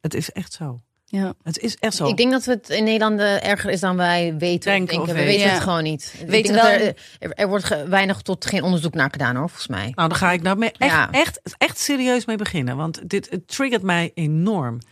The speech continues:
Speaker 2: hebben
Speaker 1: En
Speaker 2: een artikel op Dipsaus, als je dat interessant vindt, over kraamzorg.
Speaker 1: Ja?
Speaker 3: Ja.
Speaker 2: Ehm, daar is een kraamverpleegkundige.
Speaker 1: Ja?
Speaker 3: Ja,
Speaker 2: Over,
Speaker 3: Sophia?
Speaker 2: eh, wat er wordt gezegd tegen zwarte vrouwen. Van, "Nou, niet zo schreeuwen.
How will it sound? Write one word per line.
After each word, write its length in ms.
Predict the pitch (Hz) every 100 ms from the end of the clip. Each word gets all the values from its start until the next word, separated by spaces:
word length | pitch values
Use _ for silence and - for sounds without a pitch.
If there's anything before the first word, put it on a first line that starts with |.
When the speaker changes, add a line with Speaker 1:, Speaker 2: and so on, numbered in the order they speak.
| -
Speaker 2:
hebben 220 | 214 220
Speaker 1:
En 140 | 226 226
Speaker 2:
een 80 |
artikel 400 | 214 214 - -
op 120 | 294 190
Dipsaus, 480 | 214 - 262 285 254
als 80 |
je 60 | 240
dat 140 | 220
interessant 460 | 202 196 208 214 202
vindt, 200 | 208 -
over 200 | 185 -
kraamzorg. 680 | - 190 233 247 330 453 -
Speaker 1:
Ja? 240 | - 160 -
Speaker 3:
Ja. 680 | 120 - 202 202 196 190 190
Speaker 2:
Ehm, 220 | 185 185
daar 140 | 190 -
is 140 | -
een 160 | 196 175
kraamverpleegkundige. 1300 | - 190 208 - - 247 240 - 262 262 254 - 311 - -
Speaker 1:
Ja? 180 | 175 180
Speaker 3:
Ja, 80 | 202
Speaker 2:
Over, 180 | 208 208 202
Speaker 3:
Sophia? 240 | 208 302 -
Speaker 2:
eh, 240 | 196 202 165
wat 160 | 208 226
er 80 |
wordt 180 | 190 196
gezegd 460 | - 202 226 214 -
tegen 640 | 180 180 - 175 170 -
zwarte 400 | - 175 190 185
vrouwen. 340 | 170 - 185 196
Van, 140 | -
"Nou, 160 | 190 -
niet 220 | 196 185
zo 100 | -
schreeuwen. 500 | 180 208 214 233 233